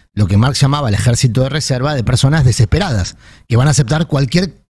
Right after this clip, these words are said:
cualquier condición laboral. Asociado a esa pauperización está el desguace de los derechos laborales. Vos,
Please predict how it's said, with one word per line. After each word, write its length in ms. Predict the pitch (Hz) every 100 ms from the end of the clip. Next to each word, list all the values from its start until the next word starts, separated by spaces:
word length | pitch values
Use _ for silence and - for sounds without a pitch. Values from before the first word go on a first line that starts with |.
| _
cualquier 380 | - 131 - 208
condición 480 | 196 160 147 - 180
laboral. 460 | 160 175 220 147 - - - _ _ -
Asociado 840 | 143 147 - 254 262 208 139 113 _ _ _ _ -
a 200 | 113 156
esa 280 | 185 190 135
pauperización 1000 | 165 143 160 - 156 226 220 220 226 - _ _ _ _ _ _ _ 143
está 540 | 127 175 165 202 - 139
el 200 | 143 139
desguace 500 | 143 160 180 - 208
de 100 | 143
los 140 | 127
derechos 380 | 135 143 - 139
laborales. 640 | 139 226 202 123 92 - _ _ _ _ _ _ -
Vos, 240 | 143 165